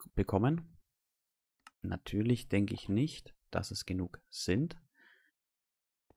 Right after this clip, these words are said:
dass wir hier unser M E schon mal oder unser M-E-Kabel-Gedöns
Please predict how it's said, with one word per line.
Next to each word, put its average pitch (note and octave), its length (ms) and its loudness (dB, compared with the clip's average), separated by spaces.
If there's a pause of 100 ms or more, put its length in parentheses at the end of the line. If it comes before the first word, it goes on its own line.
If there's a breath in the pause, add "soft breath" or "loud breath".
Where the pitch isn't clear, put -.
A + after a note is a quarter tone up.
(1000)
dass F#2+ 280 4
wir F#2+ 220 6
hier A2+ 480 6 (1080 soft breath)
unser F#2+ 300 4
M F2+ 220 0
E B2+ 380 4 (3000 loud breath)
schon G#2+ 420 6
mal B2+ 240 6
oder - 220 2
unser F#2+ 260 2
M-E-Kabel-Gedöns A#2+ 1400 2